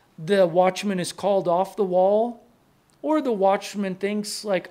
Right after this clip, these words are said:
"I've been diligent in my post, everything's been going fine, maybe I'll be more useful elsewhere," and comes down off the wall.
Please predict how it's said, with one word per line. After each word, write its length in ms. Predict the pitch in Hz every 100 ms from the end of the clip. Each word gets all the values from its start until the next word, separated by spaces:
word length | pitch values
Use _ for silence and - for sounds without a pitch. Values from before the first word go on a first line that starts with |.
| -
"I've 320 | 185 160 139
been 400 | 202 196 196 185 147
diligent 480 | 180 202 208 160 202
in 80 | 175
my 140 | 165
post, 580 | 151 - 233 233 - - - - _ _ _ _ _ -
everything's 440 | 156 190 208 208
been 260 | - 208 190
going 220 | 202 190
fine, 580 | 208 208 220 220 208 - _ _ _ _ -
maybe 280 | 180 190
I'll 100 | 196
be 180 | 180 208
more 220 | 196 190
useful 540 | 190 180 185 - 196 202
elsewhere," 480 | 175 180 - 190 190
and 140 | 165
comes 280 | - 180 151
down 240 | 180 175
off 280 | 165 160 160
the 60 | 160
wall. 400 | 156 170 135